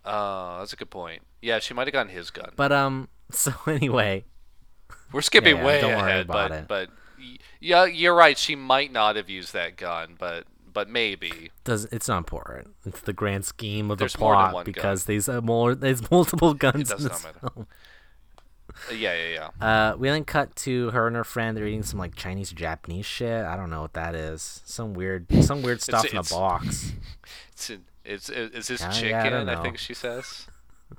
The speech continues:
Speaker 2: Some sort of
Speaker 1: It's like, Yes,
Speaker 2: cactus
Speaker 1: it's
Speaker 2: or
Speaker 1: chicken. It's
Speaker 2: something.
Speaker 1: kung-, yeah, yes, it's, it's kung pao chicken. <laughs> Yes, that is what you're
Speaker 2: Some sort of
Speaker 1: eating.
Speaker 2: orange
Speaker 1: It's the
Speaker 2: weird
Speaker 1: most fucking
Speaker 2: stuff.
Speaker 1: Americanized Chinese food ever.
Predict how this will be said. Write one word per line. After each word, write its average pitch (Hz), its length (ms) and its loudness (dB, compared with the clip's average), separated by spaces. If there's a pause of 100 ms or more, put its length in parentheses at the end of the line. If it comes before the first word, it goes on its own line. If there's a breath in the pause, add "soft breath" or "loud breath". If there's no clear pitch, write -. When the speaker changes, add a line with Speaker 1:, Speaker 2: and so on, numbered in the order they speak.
(680 loud breath)
Speaker 2:
Some - 160 -8
sort 135 180 4
of - 60 -10
Speaker 1:
It's - 80 -2
like, - 0 -
Yes, 110 160 8
Speaker 2:
cactus - 340 -4
Speaker 1:
it's - 0 -
Speaker 2:
or 113 160 -4
Speaker 1:
chicken. 107 140 0
It's 98 100 -6
Speaker 2:
something. 110 140 -4
Speaker 1:
kung-, 113 140 0 (200 loud breath)
yeah, 139 180 8 (260 loud breath)
yes, 143 260 4
it's, - 140 -4 (100)
it's 131 160 -2
kung 139 320 -2
pao 113 240 4
chicken. 87 560 -6
<laughs> - 20 -20
Yes, 90 460 -6
that 95 180 -6
is 98 140 -14
what 101 160 -4
you're 95 140 -6
Speaker 2:
Some - 80 -4
sort 151 180 2
of - 80 -6
Speaker 1:
eating. 117 100 -8
Speaker 2:
orange 127 340 -2
Speaker 1:
It's - 80 -14
the 110 60 -14 (140)
Speaker 2:
weird 117 40 -2
Speaker 1:
most 120 200 4
fucking 151 260 0
Speaker 2:
stuff. 120 160 4
Speaker 1:
Americanized 127 680 4
Chinese 120 520 2
food 120 360 -4
ever. 95 540 -2